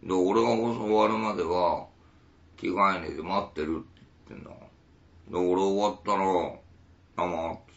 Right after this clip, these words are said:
つって。「着替えしような」っつって。おい、優しく言え。うん、俺脱がせばいいんだから。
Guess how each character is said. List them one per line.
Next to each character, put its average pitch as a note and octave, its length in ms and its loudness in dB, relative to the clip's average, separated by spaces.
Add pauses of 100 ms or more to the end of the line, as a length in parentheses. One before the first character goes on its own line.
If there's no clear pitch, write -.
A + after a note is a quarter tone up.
(240)
つ D2 40 -18
っ - 40 -20
て。 - 60 -20 (1080)
「着 F2+ 120 -2
替 D#2 220 2
え D2 60 -2
し D#2+ 140 -8
よ F#2 100 -2
う E2+ 200 -4
な」 G2+ 340 4
っ - 60 -10 (480)
つ - 40 -20
っ - 40 -16
て。 - 60 -20 (1160)
お C#3+ 160 -2
い、 C3+ 60 4
優 G#2 160 6 (200)
し - 160 -8
く C#2+ 100 -8
言 C2+ 80 -6
え。 - 280 -12 (3750)
う F2 40 -6
ん、 E2 280 -6
俺 E2+ 140 -4
脱 D#2+ 180 -8
が F2 160 -2
せ D#2+ 180 -6
ば - 80 -6
い - 60 -10
い - 60 -16
ん E2+ 40 -18
だ E2+ 60 -18
か D#2+ 80 -18
ら。 - 60 -20